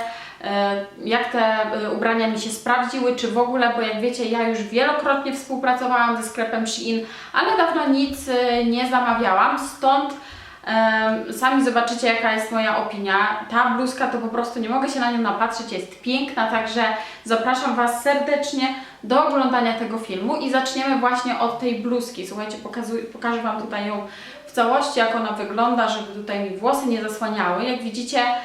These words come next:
ma bardzo duży dekolt. Tutaj też pewnie już zauważyliście, że jest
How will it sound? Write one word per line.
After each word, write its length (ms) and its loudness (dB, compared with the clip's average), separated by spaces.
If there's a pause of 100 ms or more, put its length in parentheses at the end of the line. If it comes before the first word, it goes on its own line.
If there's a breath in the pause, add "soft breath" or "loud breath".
(220 loud breath)
ma 160 4
bardzo 460 4
duży 300 0
dekolt. 600 0
Tutaj 260 2
też 120 -2
pewnie 260 -2
już 100 -2
zauważyliście, 760 0
że 160 -4
jest 460 -4